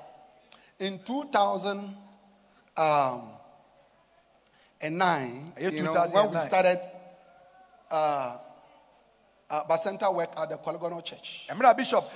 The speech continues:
Speaker 2: ɔmo hyɛ Bacenta dwumadie no ɛwɔ Kɔlɔgɔnɔ asɔre no mu.
Speaker 1: I saw something beautiful one time.
Speaker 2: Na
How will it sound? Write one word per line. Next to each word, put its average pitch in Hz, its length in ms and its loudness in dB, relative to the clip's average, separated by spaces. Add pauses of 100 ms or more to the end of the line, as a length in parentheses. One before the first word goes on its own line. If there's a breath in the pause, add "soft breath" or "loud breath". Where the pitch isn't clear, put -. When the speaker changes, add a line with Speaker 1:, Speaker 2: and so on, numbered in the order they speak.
Speaker 2:
ɔmo 233 140 6
hyɛ 254 240 4
Bacenta 190 420 0
dwumadie 185 420 0
no 247 60 2
ɛwɔ 240 200 6
Kɔlɔgɔnɔ 180 400 2
asɔre 180 280 0
no 175 60 -6
mu. 151 140 -4 (260)
Speaker 1:
I 139 120 -10
saw 180 280 -6 (200)
something 160 540 -10
beautiful 147 600 -12
one 143 220 -8
time. 131 260 -14 (300 soft breath)
Speaker 2:
Na 226 80 4